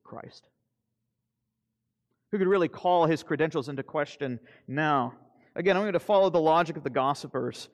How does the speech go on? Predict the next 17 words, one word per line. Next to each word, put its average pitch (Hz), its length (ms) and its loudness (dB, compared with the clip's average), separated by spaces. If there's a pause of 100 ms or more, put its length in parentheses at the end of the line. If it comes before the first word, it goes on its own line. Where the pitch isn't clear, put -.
(240)
uh, 135 140 0
that 127 100 -4
you 131 120 -6
see 160 340 -6
here 143 400 2
in 127 180 -6
Corinth, 131 400 -4
the 135 80 -8
false 202 260 -2
apostles, 156 680 -2 (220)
claiming 220 500 4
that 143 160 2
Paul 175 380 4
is, 156 260 -2
in 151 120 -8
fact, 139 360 -4
not 147 360 0